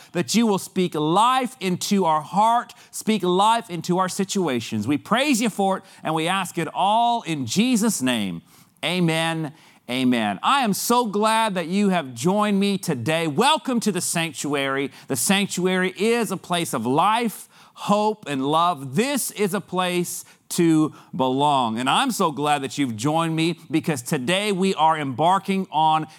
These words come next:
a brand new sermon series. As I was considering this opening sermon, I was thinking, "Man, there's gotta be something that would be telling, perhaps a story that I could share." Well, there was the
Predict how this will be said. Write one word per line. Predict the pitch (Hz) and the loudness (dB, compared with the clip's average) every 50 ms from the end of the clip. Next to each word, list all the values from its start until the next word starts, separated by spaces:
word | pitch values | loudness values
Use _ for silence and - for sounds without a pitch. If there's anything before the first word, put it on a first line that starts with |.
| - | -6
a | 139 143 147 | -4 -2 -2
brand | 123 104 117 123 139 165 175 180 185 196 196 190 185 175 | -2 -4 -4 -2 0 0 0 0 0 0 0 2 2 2
new | 175 170 165 165 165 165 160 151 - - _ | 2 2 4 4 4 2 2 0 -2 -8 _
sermon | - - - - - 170 160 160 156 151 147 147 139 | -10 -8 -4 -2 0 2 2 2 0 -2 -2 -2 -2
series. | - - - 151 147 139 123 110 95 - - - - - - _ - - - - | -4 -2 0 0 2 2 2 0 -2 -4 -6 -10 -14 -16 -18 _ -20 -20 -6 -2
As | - 226 240 240 | 0 2 4 4
I | 262 240 240 | 4 4 4
was | 240 233 - | 2 0 0
considering | - - 240 226 - - 302 320 320 311 294 254 226 202 180 135 - - - - - - - - | 0 2 2 2 2 0 0 0 2 2 2 2 2 0 -2 -4 -6 -12 -20 -20 -20 -20 -8 -2
this | 143 202 190 - - - | 0 0 0 -2 -2 -2
opening | 185 220 226 202 - 202 196 196 185 175 165 160 151 139 117 - - _ _ _ _ _ | 0 0 0 0 0 0 0 0 0 0 0 -2 -4 -6 -8 -10 -14 _ _ _ _ _
sermon, | - - - - - 214 226 226 214 185 151 135 143 | -10 -6 -2 0 2 4 4 4 2 2 0 0 2
I | 165 202 | 2 2
was | 220 214 - - | 2 0 0 -2
thinking, | - 220 202 - 202 196 196 | -2 -2 0 2 2 2 4
"Man, | 220 220 214 202 | 4 4 4 2
there's | 190 165 | 2 2
gotta | 180 226 254 277 269 220 | 0 0 2 2 2 0
be | 220 185 | 0 0
something | - - 196 185 185 - - 151 151 147 | 0 0 0 0 0 -2 -4 -6 -2 0
that | 147 135 | 0 0
would | 135 147 131 | -2 -2 -4
be | 123 135 117 | -4 -4 -6
telling, | 123 - - 160 156 143 139 139 123 | -6 -6 -4 -2 -2 -2 -2 -4 -6
perhaps | - 139 135 165 190 196 196 190 - - - - - - - - | -4 -4 0 0 2 2 0 -2 -4 -8 -10 -10 -12 -16 -10 -4
a | - 160 156 | -2 -2 -2
story | - - - - - 269 277 285 269 247 208 170 | 0 -2 -2 0 2 2 2 4 2 2 2 0
that | 160 151 151 | 0 0 0
I | 151 147 139 | 0 0 0
could | - 143 120 107 | -2 -6 -8 -6
share." | - - - 147 127 120 | -6 -4 -2 0 0 0
Well, | 117 127 180 220 226 247 247 - - _ _ _ _ _ _ - - - - - - | 0 2 2 4 4 2 0 -2 -8 _ _ _ _ _ _ -20 -20 -20 -20 -8 -2
there | 160 208 233 240 233 | 0 2 2 2 2
was | 233 226 226 220 220 220 208 175 156 - _ _ _ - | 2 4 4 4 2 2 0 -4 -6 -10 _ _ _ -6
the | 135 190 208 196 175 151 | -2 0 2 2 0 -2